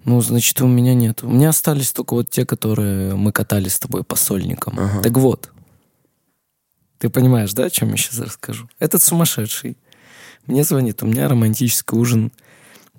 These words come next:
Speaker 1: с мадемуазель, с которой я познакомился.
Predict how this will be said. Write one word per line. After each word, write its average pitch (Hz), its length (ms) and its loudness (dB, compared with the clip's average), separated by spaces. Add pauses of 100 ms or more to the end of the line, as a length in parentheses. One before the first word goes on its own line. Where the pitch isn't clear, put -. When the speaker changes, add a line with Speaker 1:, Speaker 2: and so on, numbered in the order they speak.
(140)
Speaker 1:
с - 260 0
мадемуазель, 104 600 2
с - 80 -4
которой 107 340 0
я 95 80 -2
познакомился. 98 920 -6